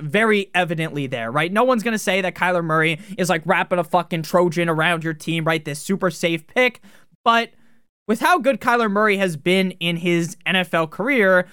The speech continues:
I am willing to take that risk. Taylor Heinicke looked good last week against the cold like Minnesota Vikings with two hundred fifty yards with a touchdown and an I N T. With that said, though,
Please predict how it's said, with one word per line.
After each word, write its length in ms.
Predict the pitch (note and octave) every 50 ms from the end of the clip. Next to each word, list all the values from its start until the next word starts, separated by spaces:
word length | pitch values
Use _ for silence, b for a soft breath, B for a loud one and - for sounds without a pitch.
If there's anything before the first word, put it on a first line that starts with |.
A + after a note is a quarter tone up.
| b b b
I 100 | b G3+
am 220 | G#3+ G#3 F#3+ E3+ D#3+
willing 400 | F3+ F#3 F3+ F3 E3+ E3 D#3+ D#3
to 180 | - - C#3+
take 480 | B2+ - - - D3+ D3+ D3 D3 D3 - -
that 340 | C#3 - D3+ C3+ C3+ D3+ D3+
risk. 520 | - - - G#3+ D#4 D#4+ G3+ - - - -
Taylor 260 | - A#3 C4+ D4 C#4
Heinicke 540 | A#3+ A#3 B3+ B3+ A3+ - C4 B3+ B3+ A#3+ A#3+ B B B D3+ B
looked 300 | G3 C#4+ D#4+ E4 - -
good 200 | B3 B3+ C4+ A3+
last 260 | A#3+ A#3 A#3+ A#3 -
week 220 | A3 A#3+ B3 G#3
against 380 | A3+ G#3 F#3 G#3 G#3+ A3 G#3+ -
the 120 | G#3+ G3
cold 280 | F#3+ - - G4+ G#4 G#4
like 160 | A4+ A4+ G#4
Minnesota 920 | G#4+ A#4 B4 B4+ C5 C5 - - C5+ C#5 C#5 C5 B4 B4+ A4 - - C4 -
Vikings 480 | E3+ G3+ A#3+ C#4 A#3 - C#4 C#4+ B3+ G#3
with 140 | A#3 G#3+ -
two 100 | C#4 D4
hundred 160 | D4+ C4+ -
fifty 180 | D4 G#3+ B3+
yards 400 | A#3+ A3 G#3+ G#3+ A3 A3 A3 -
with 80 | G#3+ F3+
a 60 | G3
touchdown 540 | - - G#3+ G3+ - - G#3+ G3+ G3+ G3+ G3+
and 180 | - F#3 F3+ F3
an 120 | E3+ D#3+
I 260 | D3 C#3 E3+ F3 F3
N 120 | E3+ E3+ F3
T. 420 | - - D4+ D#4 D#4+ D#4+ D#4+ D#4+ - B B B
With 220 | B A3+ A#3+ - -
that 200 | C4 A#3 A#3 A#3
said, 340 | - - - G4+ F#4+ G4 D#4+ -
though, 480 | - B3 A3+ G#3+ A3 A3 A3 A3 G#3+